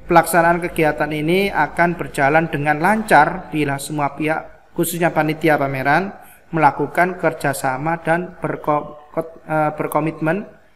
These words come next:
untuk mensukseskan. Nah, ini, jadi perlu pelaksanaan kerja kepanitiaan ini sungguh harus dimaksimalkan. Nomor dua adalah penataan ruang pameran atau display sebenarnya. Ada display karya, ada display ruangan sebenarnya.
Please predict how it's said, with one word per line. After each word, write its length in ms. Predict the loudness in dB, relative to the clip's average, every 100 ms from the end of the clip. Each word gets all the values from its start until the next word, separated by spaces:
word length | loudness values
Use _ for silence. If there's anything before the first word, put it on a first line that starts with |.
| _
untuk 400 | -8 -6 -4 -6
mensukseskan. 1080 | -4 -6 -6 -6 -8 0 4 4 2 -12 -16 -20 _ -20 -20 _ _ _ _ _
Nah, 160 | -4 -2
ini, 360 | 0 0 -2 -8 -18 -10
jadi 160 | -4 -4
perlu 560 | -2 -2 2 2 0 0
pelaksanaan 480 | 0 0 -2 -2
kerja 320 | -4 -6 -6 -6
kepanitiaan 440 | -2 -4 -2 -2
ini 320 | -2 -2 -6 -12 -20 _
sungguh 480 | -8 -6 0 0 2
harus 240 | 0 -2 -2
dimaksimalkan. 840 | 0 0 -2 -2 -2 -2 -8 -10 -20 -20 -20 _ _ -20 -20 -20 -8 2
Nomor 160 | 4 8
dua 100 | 8
adalah 240 | 8 6
penataan 560 | 6 4 4 4 2 2
ruang 320 | 2 4 4
pameran 720 | 2 2 2 4 4 4 -4 -16 -12
atau 240 | -6 -4
display 400 | -4 -4 0 0
sebenarnya. 560 | 0 -4 -4 -4 -4 -6 -20 -8 0
Ada 180 | 4 4
display 480 | 2 -4 -2 2
karya, 480 | 6 6 6 4 4
ada 220 | 2 2
display 420 | 2 -6 -2 0 2
ruangan 400 | 4 4 4 0
sebenarnya. 400 | -4 -4 -6